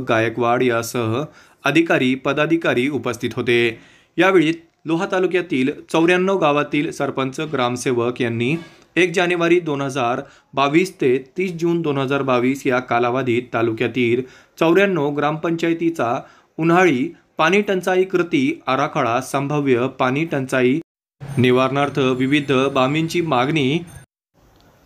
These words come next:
ग्रामपंचायत निहाय वाडी तांडे वस्त्यांसाठी,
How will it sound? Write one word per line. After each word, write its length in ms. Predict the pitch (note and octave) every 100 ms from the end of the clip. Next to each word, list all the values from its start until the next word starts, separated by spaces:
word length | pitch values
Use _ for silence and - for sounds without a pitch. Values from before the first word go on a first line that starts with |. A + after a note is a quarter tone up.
| _ - - - _
ग्रामपंचायत 600 | C#3 F3 G3 G3 G#3 G#3
निहाय 320 | F#3 D#3+ C3+ D#3
वाडी 360 | C#3 B2 B2+
तांडे 340 | D3 B2 G#2+ B2+
वस्त्यांसाठी, 840 | B2+ A#2 B2 A#2 B2 B2 A2+ B2+